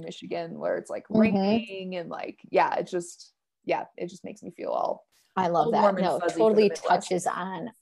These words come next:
Speaker 2: right, the home front. Um,
Speaker 1: Yeah.
Speaker 2: we're like, I have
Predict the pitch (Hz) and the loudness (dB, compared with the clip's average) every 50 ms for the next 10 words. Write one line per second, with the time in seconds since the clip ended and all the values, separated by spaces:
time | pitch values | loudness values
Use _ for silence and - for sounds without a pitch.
0 | - 185 185 175 180 180 180 151 151 - 180 160 160 165 170 160 - - 175 - | -4 -2 0 0 0 0 -2 -2 -2 0 -2 -2 -2 -2 -4 -6 -4 -4 -4 -2
1 | 180 - 214 - - _ - - 190 - 147 135 - - - - 214 208 - _ | -4 -8 -10 -12 -16 _ 0 4 6 6 6 6 4 0 -2 -4 -8 -12 -16 _
2 | _ _ _ _ _ _ - 202 196 190 185 175 160 160 175 - _ _ _ _ | _ _ _ _ _ _ 2 2 4 4 4 2 2 0 -2 -6 _ _ _ _
3 | _ - 190 208 214 214 220 220 220 202 190 185 180 185 | _ 0 2 2 2 2 0 0 2 4 4 2 2 0